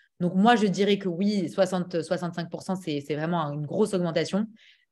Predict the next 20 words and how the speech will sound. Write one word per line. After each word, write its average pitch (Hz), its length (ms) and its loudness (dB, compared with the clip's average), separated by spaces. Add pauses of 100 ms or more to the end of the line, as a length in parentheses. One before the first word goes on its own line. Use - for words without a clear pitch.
Euh, 151 380 2
et 156 140 -4
que, 170 120 -4
euh, 151 460 2
et 156 100 -6
que 175 80 -6
si - 140 -8
on 196 100 2
arrive 190 260 4
à, 151 440 2 (420)
si - 180 -4
à 185 80 6
la 175 120 4
fin 208 160 0
de, 190 100 4
de - 180 -8
votre, 165 460 0
de 156 140 -4
votre, 151 340 -8
euh, 143 400 -4